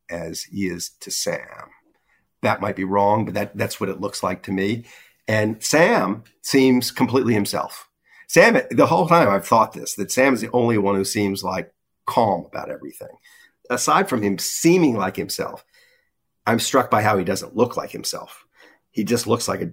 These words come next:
you know, with the short hair and having dropped some weight and dressed up like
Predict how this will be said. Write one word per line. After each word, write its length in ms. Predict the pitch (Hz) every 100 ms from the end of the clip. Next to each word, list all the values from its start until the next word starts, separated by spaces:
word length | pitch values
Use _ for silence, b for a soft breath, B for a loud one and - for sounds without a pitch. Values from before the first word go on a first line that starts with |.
| -
you 120 | 107
know, 140 | 101 90
with 80 |
the 80 | 92
short 300 | - 131 123
hair 440 | 110 110 107 101 98
and 180 | 104
having 240 | 104 104 98
dropped 300 | 104 107 -
some 160 | 113
weight 380 | 104 104 104 - -
and 340 | 98 95 92 b _
dressed 300 | 117 107 -
up 180 | 107 -
like 300 | 101 87